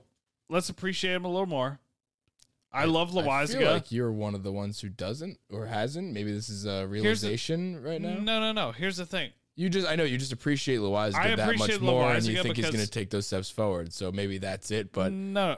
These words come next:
Speaker 1: I appreciate Loaisiga because I like his stuff and I like his demeanor. And I think, I mean, what's Loaisiga, twenty-six? Twenty-seven?
Speaker 2: Yeah.
Speaker 1: Chapman's thirty-four.
Speaker 2: Yeah, I mean, it
Speaker 1: Chapman's got one year on his contract. That's,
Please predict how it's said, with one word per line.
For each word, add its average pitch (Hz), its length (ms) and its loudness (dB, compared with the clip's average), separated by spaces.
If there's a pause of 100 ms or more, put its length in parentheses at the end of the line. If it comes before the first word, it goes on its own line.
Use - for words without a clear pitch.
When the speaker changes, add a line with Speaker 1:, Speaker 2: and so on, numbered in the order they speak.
Speaker 1:
I 160 160 0
appreciate 185 480 -4
Loaisiga 139 640 -4
because 131 320 -6
I 117 80 -6
like 117 240 -6
his 113 140 -6
stuff - 720 -6
and 117 120 -12
I 113 100 -8
like 113 400 -6
his 120 360 -10
demeanor. 107 720 -10
And 120 160 -12
I 123 100 -4
think, 131 560 -8 (400)
I 127 60 -14
mean, 135 160 -6
what's 131 260 -6
Loaisiga, 104 540 -12
twenty-six? - 800 -12 (560)
Twenty-seven? 117 640 -8 (180)
Speaker 2:
Yeah. - 180 -14 (760)
Speaker 1:
Chapman's 110 380 -10
thirty-four. 107 760 -10 (220)
Speaker 2:
Yeah, 170 180 -10
I 80 40 -10
mean, 107 160 0
it 131 60 0
Speaker 1:
Chapman's 165 280 -2
got 156 180 -4
one 156 160 -2
year 156 180 -4
on 156 60 -4
his 151 120 -6
contract. 117 460 -10
That's, 135 260 -6